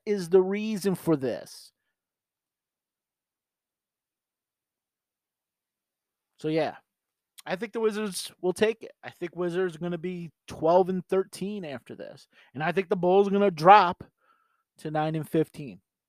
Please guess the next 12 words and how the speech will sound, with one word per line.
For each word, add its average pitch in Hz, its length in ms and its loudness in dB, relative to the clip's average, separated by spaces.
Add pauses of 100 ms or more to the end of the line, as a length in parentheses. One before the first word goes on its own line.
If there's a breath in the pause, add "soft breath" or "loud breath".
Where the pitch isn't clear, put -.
(640)
after 123 300 -12
that 120 240 -4
game 98 240 -16 (340)
on 107 60 -20
December 110 420 -16
seventh. - 520 -12 (3500)
Speaking - 460 0
of 233 80 4
a 190 40 4
trifecta, 233 960 6 (3000 loud breath)
Raider 139 260 -4
Nation. 160 600 -2